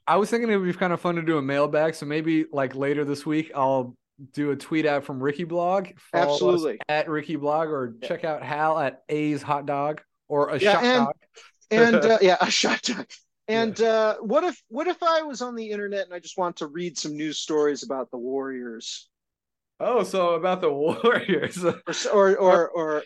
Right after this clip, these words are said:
Speaker 2: or
Speaker 1: You
Speaker 2: just,
Speaker 1: could go,
Speaker 2: or just Bay
Speaker 1: you go to
Speaker 2: Area.
Speaker 1: ni-, you go to Alex Espinoza on ninety-five seven The Game. Uh, oh yeah.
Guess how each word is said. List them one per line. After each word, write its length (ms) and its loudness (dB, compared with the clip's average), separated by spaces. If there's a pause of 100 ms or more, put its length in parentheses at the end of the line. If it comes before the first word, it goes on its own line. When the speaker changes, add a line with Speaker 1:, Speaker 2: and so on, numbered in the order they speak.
Speaker 2:
or 80 0
Speaker 1:
You 60 -2
Speaker 2:
just, 180 -2
Speaker 1:
could 100 -4
go, 80 4
Speaker 2:
or 40 0
just 280 -8
Bay 180 6
Speaker 1:
you 60 10
go 80 10
to 60 8 (180)
Speaker 2:
Area. 320 2
Speaker 1:
ni-, 80 -4
you 100 -2
go 140 6
to 240 6
Alex 380 4
Espinoza 680 4
on 220 4
ninety-five 580 2
seven 300 0
The 80 -4
Game. 480 -2 (100)
Uh, 520 -6
oh 160 0
yeah. 340 -2